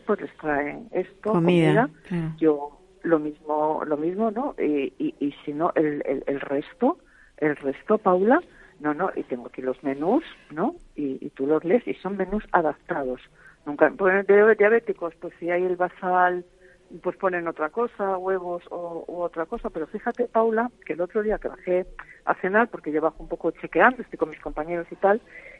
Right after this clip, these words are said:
Speaker 1: y hay una señora que le han puesto dieta blanda, ¿no? Pero te, te explico el caso, ¿no? Dieta blanda, Paula. La dieta blanda tendrá de por sí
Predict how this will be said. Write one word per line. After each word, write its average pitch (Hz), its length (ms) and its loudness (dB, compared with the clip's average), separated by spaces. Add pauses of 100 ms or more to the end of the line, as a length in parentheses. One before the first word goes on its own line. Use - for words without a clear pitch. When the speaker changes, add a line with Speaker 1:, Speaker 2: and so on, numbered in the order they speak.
Speaker 1:
y 226 140 4
hay 240 180 4
una 196 220 -2
señora 226 560 -8
que 175 80 -10
le 175 60 -2
han 180 80 -6
puesto - 260 -10
dieta 160 260 -4
blanda, 120 380 -12
¿no? - 240 -8
Pero - 140 -4
te, 160 100 -4
te - 160 -8
explico - 260 0
el 302 80 4
caso, 220 260 4
¿no? 202 240 -4
Dieta 196 280 2
blanda, 143 300 -6
Paula. 160 320 -6 (280)
La 139 80 -8
dieta 143 240 4
blanda 247 440 2
tendrá 147 340 -6
de 160 100 0
por 180 160 -4 (120)
sí 302 220 -4